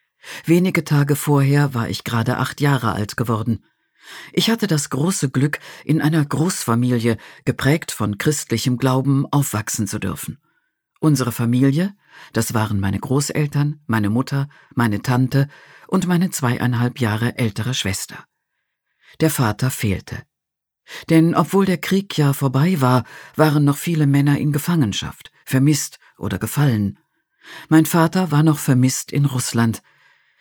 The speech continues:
Dies war also die Ausgangslage an Heiligabend. Der Tag war schon fortgeschritten, der Christbaum war geschmückt, die Puppenküche, Puppen und Puppenwagen, wie jedes Jahr vom Dachboden geholt,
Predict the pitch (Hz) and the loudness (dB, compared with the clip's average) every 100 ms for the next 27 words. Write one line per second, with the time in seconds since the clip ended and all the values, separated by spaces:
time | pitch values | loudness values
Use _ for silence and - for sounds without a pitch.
0 | - - 147 156 - 170 - - 143 147 | -20 -2 0 0 -2 -4 -2 -2 0 0
1 | 143 139 - 143 - 147 151 143 135 147 | 0 -2 0 -2 0 -2 -2 -2 -2 0
2 | 156 - 147 123 120 135 143 - 101 - | -2 0 0 0 -2 -2 -2 -6 -6 -10
3 | - - _ _ _ _ _ _ _ _ | -14 -20 _ _ _ _ _ _ _ _
4 | _ _ - - 165 190 190 185 156 147 | _ _ -20 -2 0 2 0 0 -2 0
5 | 147 143 156 156 - 107 - 120 120 120 | 0 2 2 0 0 -4 -2 -2 0 -2
6 | - - - 117 - 165 - - 113 110 | -4 -20 -4 -2 2 2 0 -2 0 0
7 | 107 113 - 139 135 - - - - 120 | 0 -2 2 2 2 -4 -18 -20 -6 -4
8 | 131 151 151 139 147 135 139 131 - 160 | 0 0 0 0 0 -2 0 -2 -2 -4
9 | - 131 95 101 - 156 143 131 139 143 | 0 0 0 -4 -4 -2 0 2 2 4
10 | 147 143 - - 120 107 139 139 - 131 | 2 0 -8 -4 -4 0 0 0 -2 -2
11 | 147 - 104 113 127 - 131 135 139 135 | -2 -2 -4 -2 -4 -2 -2 0 0 0
12 | 123 135 135 | 2 0 0